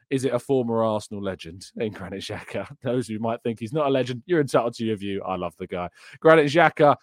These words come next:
and Bayer Leverkusen downing Harry Kane and Bayern Munich to win three nil on the weekend in an amazing victory for Xabi Alonso and an amazing result for the Bundesliga as well. A massive congratulations to Bayer Leverkusen.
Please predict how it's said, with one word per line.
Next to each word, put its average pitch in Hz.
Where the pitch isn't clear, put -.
and 139
Bayer 147
Leverkusen 131
downing 170
Harry 185
Kane 113
and 160
Bayern 139
Munich 107
to 139
win 110
three 135
nil 98
on 98
the 107
weekend 95
in 113
an 107
amazing 117
victory 107
for 95
Xabi 95
Alonso 113
and 117
an 131
amazing 170
result 156
for 170
the 165
Bundesliga 110
as 110
well. 110
A 104
massive 135
congratulations 113
to 95
Bayer 104
Leverkusen. 110